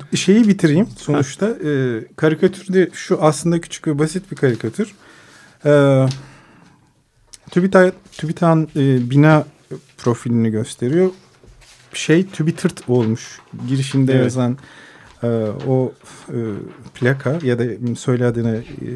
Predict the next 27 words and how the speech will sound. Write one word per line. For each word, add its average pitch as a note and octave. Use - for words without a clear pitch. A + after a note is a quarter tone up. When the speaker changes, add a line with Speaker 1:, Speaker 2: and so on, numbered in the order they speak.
Speaker 1:
girişteki B2
bölümde, B2
e, C#3
başlık C#3
şu: F#3
"Hayvanat E3+
Bahçesi C#3+
Müdürü'nden D3
grafik D3
tasarımcıya D3
birçok, C#3+
e, C3
yandaşın C#3
yerli C3+
yersiz C3+
atandığı C3
TÜBİTAK'ta C#3
dijital D3+
delilleri C3+
inceleyecek C3+
yeterlilikte C3+
eleman D#3+
bulunamadı." C#3
Olay E3+
da B2
şu, E3+
noktalıyorum. D#3